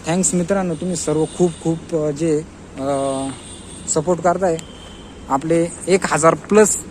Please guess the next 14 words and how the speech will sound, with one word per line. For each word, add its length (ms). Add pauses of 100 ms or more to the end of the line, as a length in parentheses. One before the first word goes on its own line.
(120)
सबस्क्रायबर्स 580
झालेले. 460
So 440
आनंदाची 460
गोष्ट 240
आहे 100
मित्रांनो, 360 (420)
असाच 300
सपोर्ट 240
करत 260
राहा, 120
व्हिडिओ 280
शेअर 360
करा, 280